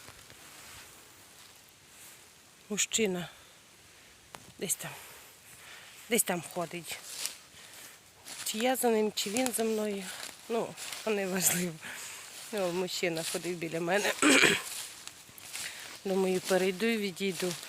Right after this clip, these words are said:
і з вами поговорю. А, дуже тяжко шукати, особливо ось такі. Це,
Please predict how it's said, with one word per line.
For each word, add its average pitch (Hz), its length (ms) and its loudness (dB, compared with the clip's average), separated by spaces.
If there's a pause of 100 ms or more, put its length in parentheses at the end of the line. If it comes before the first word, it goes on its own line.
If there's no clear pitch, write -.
(120)
і 208 120 2
з - 80 0
вами 208 400 4
поговорю. 185 520 -2 (1300)
А, 226 320 6 (520)
дуже 247 280 4
тяжко 240 440 4
шукати, 240 640 2 (720)
особливо 220 720 6 (600)
ось 214 200 6
такі. 208 480 2 (640)
Це, 175 400 4